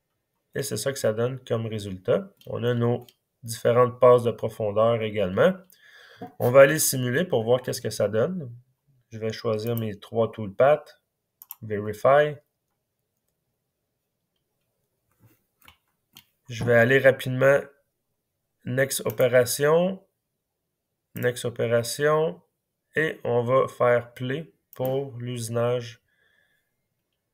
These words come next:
du lettrage. On voit ici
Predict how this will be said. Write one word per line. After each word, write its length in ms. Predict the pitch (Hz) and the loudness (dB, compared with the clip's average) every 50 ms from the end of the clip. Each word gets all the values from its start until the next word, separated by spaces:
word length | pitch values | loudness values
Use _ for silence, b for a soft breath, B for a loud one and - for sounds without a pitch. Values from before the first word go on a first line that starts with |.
| _ _ _ _ _ _ _ _ _ _ _ _ _ _ _ _ _ _ _ | _ _ _ _ _ _ _ _ _ _ _ _ _ _ _ _ _ _ _
du 180 | 113 113 120 123 | -12 -8 -6 -2
lettrage. 720 | 117 104 95 - - 113 113 131 151 165 156 139 143 - - - _ | -2 -2 -2 -2 0 2 4 4 4 4 2 0 -4 -10 -10 -12 _
On 160 | 107 107 110 | -6 -6 -6
voit 220 | 104 110 120 123 117 | -4 -4 -4 -4 -4
ici 440 | 110 - - - 127 131 135 - | -6 -6 -8 -8 -10 -10 -12 -14